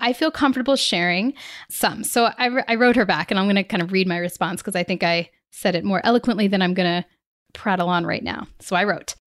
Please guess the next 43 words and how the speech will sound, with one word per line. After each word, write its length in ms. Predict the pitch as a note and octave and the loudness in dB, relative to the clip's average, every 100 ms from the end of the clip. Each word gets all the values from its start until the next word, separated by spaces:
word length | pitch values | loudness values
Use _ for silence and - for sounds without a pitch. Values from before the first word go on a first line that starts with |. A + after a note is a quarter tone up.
| _ _ _ _ | _ _ _ _
"I 100 | A#3 | 0
guess 160 | C4+ E4 | 2 4
I 80 | |
don't 220 | D#4+ D#4+ - | 4 4 4
feel 200 | E4 E4+ | 2 2
terribly 440 | - A3 A#3+ D4+ | 2 2 4 2
guilty 420 | G3+ E3 F#3+ G#3 - | 2 -2 -2 -4 0
because 180 | A#3 A3 | 2 4
I 80 | |
don't 260 | G3+ G#3+ G#3 | 4 2 0
see 140 | C#4 | 0
fire 380 | B3+ - F3+ F3 | 0 0 0 0
as 180 | - F#3+ | -2 -4
dogma, 480 | - F3+ F#3 - E3 | -2 -2 -4 -10 -12
just 180 | - G3+ | -10 -6
a 60 | G#3 | -6
collection 440 | - F#3+ - G3 | -2 -2 0 -2
of 80 | F3+ | 0
ideas. 600 | F3 E3 F#3+ - - - - - - A3 | 0 0 -2 -4 -10 -16 -20 -20 -8 0
I 120 | A3+ | 4
know 200 | A3 C4 | 6 6
that 100 | D4+ | 4
we 100 | A#3+ | 4
are 60 | G#3 | 4
in 80 | |
a 40 | F#3+ | 4
very 240 | G3 G#3+ | 2 2
expensive 540 | - - - G#3 A3+ G#3 | 0 -4 -6 -4 -4 -6
period 260 | G3 F#3 | -4 -2
of 120 | F#3 | -2
life 260 | G3 G#3 - | -2 -2 -2
right 180 | E3+ D3+ | -6 -6
now, 220 | F3+ G2 - | -6 -6 -8
especially 420 | - G3 A3+ G#3+ | -6 -6 -4 -2
as 160 | G3+ | -2
it 60 | G#3 | -4
relates 340 | G3 F3+ F3 | -4 -4 -6
to 80 | - | -12
childcare, 640 | - - C4+ A#3 - - - _ - - | -14 -4 -4 -4 -8 -12 -14 _ -18 -6
and 140 | G#3 | -2
I 100 | F#3+ | 0
accept 380 | G3+ - C#4+ - | -2 -2 -4 -2
that. 340 | - - - | -8 -8 -16